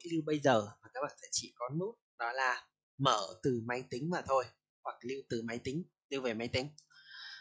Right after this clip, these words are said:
Nào, với bốn nút này thì với nút mới thì giao diện của các bạn sẽ được cung cấp đó là mở ra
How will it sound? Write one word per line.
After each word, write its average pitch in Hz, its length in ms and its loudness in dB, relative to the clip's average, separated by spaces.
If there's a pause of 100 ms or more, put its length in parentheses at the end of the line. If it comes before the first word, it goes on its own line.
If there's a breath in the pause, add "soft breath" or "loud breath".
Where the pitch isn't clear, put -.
Nào, 165 180 10
với 175 220 10
bốn 180 200 6
nút 285 200 2
này 156 380 8
thì 120 260 -2
với 123 160 -4
nút 202 160 0 (180)
mới 151 440 4 (280)
thì 151 180 0
giao 156 180 2
diện - 140 -2 (120)
của - 140 -20
các 139 80 -8
bạn 165 180 4
sẽ - 200 -16
được 156 200 -6
cung 135 140 -8
cấp 175 200 0
đó 127 140 -6
là 135 240 2 (260 loud breath)
mở 120 380 6
ra 151 380 6